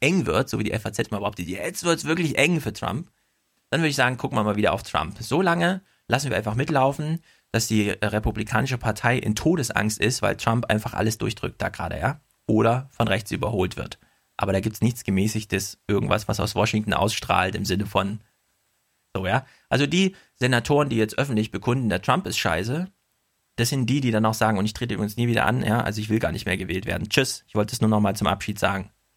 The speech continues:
Das bringt jetzt niemandem was, außer vielleicht der deutschen Twitter-Hysteria, ja, noch so ein bisschen Unterfütterung. Also wir kommen irgendwann mal wieder auf Trump, wenn's da interessant wird.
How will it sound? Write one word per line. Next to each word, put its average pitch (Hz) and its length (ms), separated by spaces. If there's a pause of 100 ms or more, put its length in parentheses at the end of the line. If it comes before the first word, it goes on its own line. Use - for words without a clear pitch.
Das 113 140
bringt 151 220
jetzt 113 160
niemandem 127 340
was, 104 280
außer 98 340
vielleicht 98 380 (480)
der 107 80
deutschen 104 400
Twitter-Hysteria, 107 1160
ja, - 140
noch 104 140
so 107 100
ein 104 80
bisschen 113 400 (460)
Unterfütterung. 113 720 (360)
Also 120 140
wir 123 80
kommen 151 220
irgendwann 120 280
mal 110 120
wieder - 160
auf - 80
Trump, 120 420
wenn's 104 240
da - 80
interessant - 500
wird. 175 160